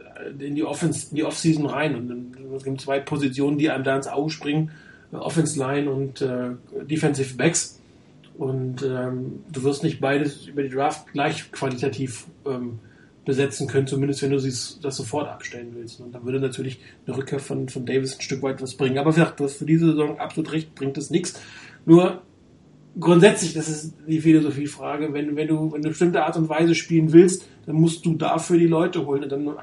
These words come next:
müssten meiner Meinung nach auch bestimmte Positionen einen anderen Wert haben. Und da gehört natürlich eine Guard-Position dann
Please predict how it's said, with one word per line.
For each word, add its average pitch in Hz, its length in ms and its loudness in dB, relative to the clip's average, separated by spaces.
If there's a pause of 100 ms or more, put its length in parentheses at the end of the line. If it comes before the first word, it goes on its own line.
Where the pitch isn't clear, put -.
(140)
müssten 165 540 -2
meiner 160 300 -2
Meinung 170 260 0
nach 165 120 -4
auch 165 80 -10
bestimmte 170 360 -2
Positionen 160 480 4
einen 160 100 0
anderen 160 460 2
Wert 180 280 2
haben. - 180 -12 (420)
Und 135 120 -8
da 135 100 -2
gehört 139 280 0
natürlich 160 280 4
eine 156 120 0
Guard-Position 160 800 2
dann 165 280 0